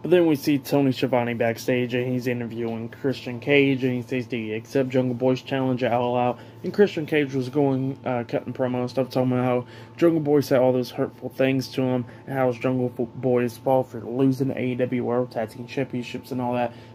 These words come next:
But he said at All Out, he will go against him. So yeah, he, uh, accepted the challenge. But up next, we're gonna be seeing Ricky Starks,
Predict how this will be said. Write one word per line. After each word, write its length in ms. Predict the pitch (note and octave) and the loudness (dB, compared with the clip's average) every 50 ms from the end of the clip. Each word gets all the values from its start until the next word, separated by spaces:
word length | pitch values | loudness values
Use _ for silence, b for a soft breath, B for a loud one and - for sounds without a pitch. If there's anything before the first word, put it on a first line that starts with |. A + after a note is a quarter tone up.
| B - - | B -6 -2
But 100 | D#3 E3 | 2 2
he 80 | E3 | 2
said 340 | D3+ - D#3+ D3 C#3+ - - | 2 2 0 2 2 2 0
at 120 | A#2+ B2 | 0 0
All 280 | G#2 F2 A#2+ A#2+ B2 B2+ | 2 2 2 2 2 2
Out, 340 | B2+ B2 A#2+ A#2+ G#2+ G#2+ - | 2 2 2 2 0 -4 -6
he 120 | C3+ E3 | -6 -4
will 240 | F3+ D#3+ F3+ F#3 E3+ | 0 0 2 2 0
go 200 | C#3+ C#3 B2 A2 | 0 -2 -6 -6
against 360 | G#2+ - A2 G2+ G#2 A2+ - | -6 -10 -12 -12 -14 -16 -16
him. 100 | - A2+ | -18 -16
So 140 | A2 - C#3 | -8 -4 -2
yeah, 220 | C#3+ D3+ E3+ F3 E3 C3+ A2+ - - | 0 2 0 0 -2 -4 -12 -14 -10
he, 200 | B2 B2 A#2+ A#2 | -8 -6 -4 -2
uh, 200 | A2+ A2 A2 - | -2 -2 -2 -2
accepted 460 | - A2+ A2+ - C3 A#2+ - A#2+ A#2+ | -4 -8 -8 -6 -8 -8 -6 -8 -10
the 60 | A#2 | -8
challenge. 460 | A2+ - C3+ C3 A#2 G2+ G#2 A2 - B B B B B B B - | -6 -4 -2 -2 -2 -4 -8 -10 -14 B B B B B B B 4
But 220 | F3 F#3 C#3+ C#3 | 6 6 6 4
up 60 | E3+ | 0
next, 340 | E3+ D#3+ D#3+ D3+ - - - | -2 -2 -4 -6 -6 -8 -6
we're 60 | D#3 | -6
gonna 80 | D3 C#3+ | -4 -4
be 80 | C#3 | -4
seeing 320 | C3+ - D#3+ D3+ C#3 B2+ B2 | -2 -2 -2 -2 0 0 2
Ricky 260 | C#3 E3 D#3+ - D3+ | 0 0 0 -2 -10
Starks, 680 | A#2+ A#2 A2+ - D#3 D#3+ D#3 C#3 B2 A2+ - - - | -10 -8 -2 0 2 2 2 2 0 -4 -8 -18 -20